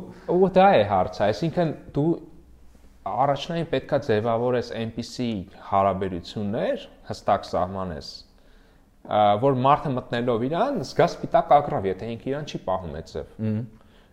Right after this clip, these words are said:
Speaker 1: Ու այդ հարաբերությունները, ինչու ենք մենք ուզում այդպես սահմանենք, որովհետև դրանք արդյունավետ են, դրանք բերում են արդյունքի, դրանք բերում են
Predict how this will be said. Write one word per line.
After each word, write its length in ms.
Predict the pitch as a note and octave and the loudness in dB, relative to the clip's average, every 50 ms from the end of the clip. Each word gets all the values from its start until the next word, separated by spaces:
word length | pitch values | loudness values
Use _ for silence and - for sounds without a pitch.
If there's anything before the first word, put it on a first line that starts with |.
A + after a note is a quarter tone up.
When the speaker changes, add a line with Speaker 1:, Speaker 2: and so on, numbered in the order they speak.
| - - | -20 -14
Speaker 1:
Ու 220 | - - D3 D3+ - | -6 -2 -2 0 0
այդ 200 | - C#3 D3+ - | 2 0 0 2
հարաբերությունները, 840 | C#3 C3+ B2 B2+ B2 A#2+ B2 A#2+ B2+ B2+ - - C3+ C3+ C3 B2+ B2 | 4 4 4 4 4 2 0 -2 -4 -4 -6 -6 -6 -4 -4 -4 -4
ինչու 240 | A2+ B2 A#2+ - D#3+ | -4 -6 -4 -4 -2
ենք 180 | D#3 C3 - A#2 | -4 -2 -4 -6
մենք 160 | G2+ G2 - | -8 -8 -8
ուզում 240 | G2 - G#2+ G2 G2+ | -8 -8 -6 -6 -6
այդպես 240 | G2 - - B2+ - | -6 -8 -8 -8 -4
սահմանենք, 300 | - C3+ C#3+ F3+ G#3 A3 | -2 -2 -2 -2 0 0
որովհետև 180 | G#3+ F#3+ D#3+ C#3 | 0 0 0 0
դրանք 220 | F#3 F#3+ F#3+ E3+ | -2 0 4 6
արդյունավետ 640 | C#3 D3 D3 - - E3 D3+ C#3+ B2+ A2+ G#2 F2+ - | 6 6 6 4 0 -6 -6 -4 -4 -2 -4 -4 -4
են, 140 | F2 E2+ F#2 | -6 -6 -4
դրանք 180 | A#2 D3 D#3+ D3 | -4 -4 -4 -2
բերում 300 | B2+ B2 B2 C3 C#3 C#3+ | 0 0 0 0 -2 -4
են 80 | C#3 C3 | -4 -2
արդյունքի, 580 | A#2+ A#2 - - - B2+ B2+ B2 - - - - | -2 -4 -4 -6 -8 -12 -12 -12 -12 -12 -14 -12
դրանք 280 | - G#2 A2+ B2 B2+ | -12 -10 -10 -10 -8
բերում 320 | A#2 A#2 A2 A2+ A#2+ B2+ C3 | -6 -4 -4 -4 -4 -6 -6
են 140 | C#3 C#3 | -6 -8